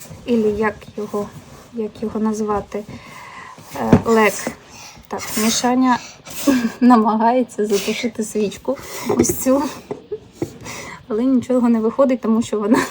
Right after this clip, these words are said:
<laughs> штучна. Так, ладно. Буде сьогодні відео з пальчиками. Е, тут приємні побажання.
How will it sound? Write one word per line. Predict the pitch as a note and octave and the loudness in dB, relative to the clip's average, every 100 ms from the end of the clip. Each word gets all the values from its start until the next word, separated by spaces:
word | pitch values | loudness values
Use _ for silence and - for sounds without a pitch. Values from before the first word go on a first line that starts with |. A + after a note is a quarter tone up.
| - - - - - | -8 -20 -14 -12 -14
<laughs> | - - - - - | -20 -20 -16 -12 -12
штучна. | - - - D4 A#3+ - G#3 G3+ - - - - - - - - - - | -10 -8 0 2 2 0 -4 -4 -8 -10 -10 -16 -20 -20 -20 -12 -12 -10
Так, | - G#3 - | -6 -6 -2
ладно. | G3+ - A#3+ C4 _ _ - C4+ | -2 -2 -6 -10 _ _ -16 -2
Буде | A#3 B3+ C4 A3+ A3+ G#3 - | 2 6 6 6 2 0 -4
сьогодні | A3 A#3 A#3+ A#3 G#3+ | -4 -2 2 2 2
відео | A3+ A3 G#3 | 0 2 0
з | G#3 | 0
пальчиками. | - G#3+ G3+ A#3 F#3+ A3 - - - - - - - - - | 0 0 -2 -8 -6 -8 -10 -18 -20 -18 -16 -16 -18 -18 -4
Е, | A3+ A3+ A#3 A#3 A3+ - | 0 2 2 0 -2 -4
тут | A#3+ A3 D4+ | -6 -4 -2
приємні | F#4 A#3 A#3 A3+ A3 | 2 4 6 4 4
побажання. | G3+ B3+ A#3 A#3+ B3+ G3+ G3 G3+ A3+ C#4+ | 6 6 6 4 4 2 2 0 0 -2